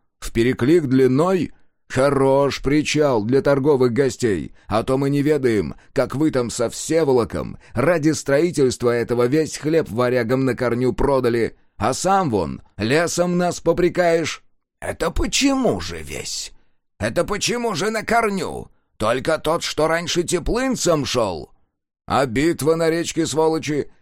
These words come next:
кто из вас додумался войска на Ярилину дорогу вывести, да преисподнюю нам обрушить? Ты или Всеволок?» «Ложь!»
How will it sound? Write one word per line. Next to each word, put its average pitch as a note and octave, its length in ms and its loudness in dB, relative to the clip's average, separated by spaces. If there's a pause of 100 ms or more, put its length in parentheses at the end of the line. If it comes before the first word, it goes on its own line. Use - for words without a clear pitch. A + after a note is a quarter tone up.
(140)
кто G3+ 260 2
из D#3+ 140 2
вас E3+ 160 2
додумался D3+ 480 2
войска D3 420 2
на A#2 80 -2
Ярилину D3 540 0
дорогу D3 340 2
вывести, C3 480 -2
да C3 160 0
преисподнюю C#3 800 0
нам C3 240 0
обрушить? A#2 600 0 (340)
Ты C#4 260 2
или A#3+ 160 2
Всеволок?» C#3 680 0 (500)
«Ложь!» - 880 -2